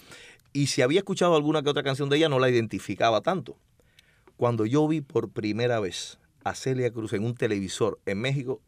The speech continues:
me quedé así sin habla. Porque además era un concierto que ella estaba dando en el Auditorio Nacional de México, que fue donde, vaya, desbordaba. Yo que tenía, ya llevaba como un año y pico en, en México y ya tenía una nostalgia por <laughs> regresar y yo extrañaba todo.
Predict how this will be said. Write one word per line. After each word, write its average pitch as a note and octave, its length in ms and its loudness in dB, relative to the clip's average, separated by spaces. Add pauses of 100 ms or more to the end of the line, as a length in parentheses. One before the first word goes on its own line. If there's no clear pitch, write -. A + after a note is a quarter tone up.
(140)
me G2+ 200 -8
quedé G#2 420 -2 (380)
así B2 240 -6
sin A#2+ 240 -6
habla. F#2 360 -4 (440)
Porque A#2+ 160 0
además D3+ 220 4
era D3+ 100 4
un D3+ 100 0
concierto C3 440 2
que B2 60 0
ella A2+ 100 4
estaba A2 280 2
dando A#2 180 0
en A2+ 80 -2
el G#2+ 60 -2
Auditorio G2 880 -2
Nacional G2+ 380 -4
de A2+ 100 -6
México, A2 380 -6 (460)
que F#2+ 120 -8
fue A2+ 400 2
donde, G2 360 -2
vaya, A#2+ 320 2
desbordaba. A#2 1200 0 (360)
Yo D3 140 2
que D#3+ 100 0
tenía, C#3+ 320 2
ya C#3 140 2
llevaba D#3 440 6
como B2 180 -2
un C3 120 0
año C#3+ 320 2
y C3 40 2
pico C3+ 260 -2
en, B2 160 -4
en B2 160 -2
México C3+ 340 2
y B2+ 60 2
ya C3+ 140 2
tenía D3 220 -2
una D3 120 0
nostalgia C#3+ 440 2
por - 160 0
<laughs> - 20 -20
regresar D3+ 420 4
y C#3+ 40 2
yo D3 80 2
extrañaba C#3+ 480 2
todo. D3+ 240 4